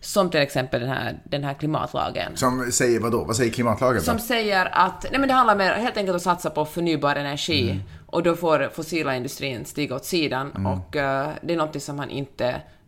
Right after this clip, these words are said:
Speaker 1: uppskattar. Och
Speaker 2: Nej.
Speaker 1: då, och då var det när... Och Joe Biden gick ju till val med det här, hans stora infrastrukturförslag, liksom,
Speaker 2: Mm.
Speaker 1: som skulle göra det lättare att ladda bilarna, elbilar,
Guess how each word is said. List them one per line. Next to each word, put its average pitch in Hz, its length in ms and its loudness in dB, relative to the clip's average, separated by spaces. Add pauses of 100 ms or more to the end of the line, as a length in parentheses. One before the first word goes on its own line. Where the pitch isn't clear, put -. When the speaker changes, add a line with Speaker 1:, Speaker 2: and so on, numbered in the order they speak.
(120)
Speaker 1:
uppskattar. - 680 -2
Och - 60 -2
Speaker 2:
Nej. 107 140 2
Speaker 1:
då, 139 120 -2 (260)
och - 320 -4
då 214 140 6
var 190 140 6
det 170 220 4
när... 165 380 2
Och 190 160 4
Joe 214 100 6
Biden 214 260 4
gick 190 140 -4
ju 180 60 -6
till 190 80 0
val 202 320 6
med 139 100 -2
det 147 60 -2
här, 151 180 4
hans 156 160 -4
stora 156 260 -2 (1000)
infrastrukturförslag, 131 1080 -2
liksom, 117 220 0
Speaker 2:
Mm. 123 160 -2
Speaker 1:
som 156 140 -6
skulle 139 420 0
göra 151 200 2
det 147 100 2
lättare 147 340 -2
att 135 100 -2
ladda 139 220 0
bilarna, 139 600 -2
elbilar, 151 920 0